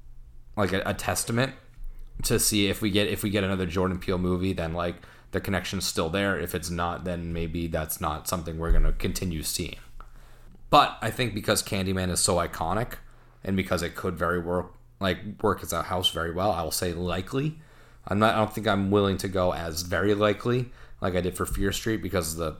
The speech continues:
you know, the pattern was three years in a row, and now it's, we had a Jordan Peele movie last year,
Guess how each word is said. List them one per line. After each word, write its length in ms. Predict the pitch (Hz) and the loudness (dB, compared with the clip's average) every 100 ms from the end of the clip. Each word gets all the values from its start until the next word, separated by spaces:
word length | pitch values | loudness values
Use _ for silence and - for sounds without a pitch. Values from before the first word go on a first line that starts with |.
| - | -8
you 80 | 92 | -6
know, 80 | 85 | -4
the 80 | 87 | -4
pattern 500 | - 87 87 92 92 | 0 2 4 2 2
was 240 | 85 80 | 0 0
three 240 | - 87 95 | -2 0 4
years 240 | 98 98 | 6 6
in 80 | 107 | 6
a 60 | |
row, 300 | 101 110 113 | 8 8 8
and 80 | 90 | 6
now 240 | 87 82 80 | 4 2 2
it's, 280 | 80 - - - - - | 0 -2 -4 -20 -20 -8
we 140 | 98 92 | 0 0
had 420 | 90 85 82 80 - - | 4 4 2 -2 -12 -4
a 140 | 107 95 | -2 2
Jordan 360 | 107 95 90 | 2 2 0
Peele 300 | 90 95 90 | 0 2 2
movie 560 | 90 87 85 85 80 - - - - - - | 2 0 0 -2 -4 -10 -16 -18 -20 -16 -4
last 420 | 92 92 90 - | 0 0 0 -2
year, 320 | 101 104 110 | 0 0 -2